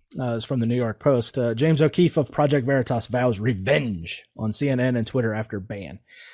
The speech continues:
Uh, so that's right. Th-, there's James O'Keefe right there. His, uh, Twitter account got banned, allegedly for purporting himself to be other people on the website. And, uh,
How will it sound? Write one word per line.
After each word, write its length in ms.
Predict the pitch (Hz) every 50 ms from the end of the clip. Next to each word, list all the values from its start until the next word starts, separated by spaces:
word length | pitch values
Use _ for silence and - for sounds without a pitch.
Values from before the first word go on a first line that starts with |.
| - - -
Uh, 140 | 107 117 117
so 120 | - -
that's 200 | 139 160 156 -
right. 160 | 123 107 101
Th-, 180 | 113 151 165 160 -
there's 220 | 208 226 240 190 -
James 260 | - 160 143 123 123
O'Keefe 260 | 113 - - 110 -
right 140 | 107 107 -
there. 160 | 92 - 98
His, 260 | 147 156 170 143 -
uh, 220 | 170 156 143 139 131
Twitter 260 | - - 175 151 147
account 300 | 131 - 156 131 120 -
got 160 | - 151 143
banned, 300 | 117 110 107 117 120 - _ _ _ _ _ _ - - - - - - - - _ _ _ _ _ _ _ _ _ _ _ _ _ _ -
allegedly 760 | - - 151 165 190 254 277 220 233 214 165 151 151 147 139
for 560 | 127 - - 151 139 127 120 110 110 107 90 - - - - _ _ _ _ _ _ _ _ _ _ _ _ _ _ _ _ _ _ _ - - - _
purporting 480 | - 139 - 151 151 147 139 139 131 120
himself 480 | 131 135 131 117 - 127 123 - -
to 80 | - 113
be 180 | 113 120 107
other 220 | - 120 120 113 104
people 340 | - 127 117 - 113 107 101
on 160 | 104 110 104
the 80 | 101
website. 480 | 98 104 107 104 - - 110 107 101 - _ -
And, 300 | 117 110 107 104 104 101
uh, 240 | 101 98 98 98